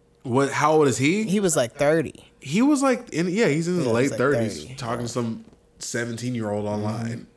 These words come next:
Speaker 2: Mm-hmm. Yeah, yeah.
Speaker 1: Ugh.
Speaker 2: That shit is crazy.
Speaker 1: Ugh.
Speaker 2: That shit is
Speaker 1: Ugh.
Speaker 2: nuts.
Speaker 1: But
Speaker 2: Nah,
Speaker 1: yeah.
Speaker 2: man, that's, that's, that's tragic.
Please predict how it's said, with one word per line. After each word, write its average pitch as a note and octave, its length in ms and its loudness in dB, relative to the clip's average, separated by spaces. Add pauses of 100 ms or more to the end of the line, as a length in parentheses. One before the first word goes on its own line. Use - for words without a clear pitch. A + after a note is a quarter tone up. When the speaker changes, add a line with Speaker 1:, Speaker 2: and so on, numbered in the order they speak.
(100)
Speaker 2:
Mm-hmm. G2 80 -12
Yeah, E2 300 -10 (320)
yeah. E2 280 -14 (480)
Speaker 1:
Ugh. A2 160 -8 (480)
Speaker 2:
That C#3 160 -8
shit D#3+ 180 -4
is B2+ 100 -10
crazy. A#2+ 580 -12
Speaker 1:
Ugh. C3 240 -2 (280)
Speaker 2:
That C3+ 160 -10
shit D#3 180 -6
is B2 100 -6
Speaker 1:
Ugh. C3+ 240 -2
Speaker 2:
nuts. - 320 -16 (1160)
Speaker 1:
But D3+ 120 2
Speaker 2:
Nah, E3+ 60 6
Speaker 1:
yeah. F#3 240 6
Speaker 2:
man, D3 160 0
that's, A#3 240 4
that's, G#3+ 300 4
that's A3+ 260 2
tragic. F3 460 2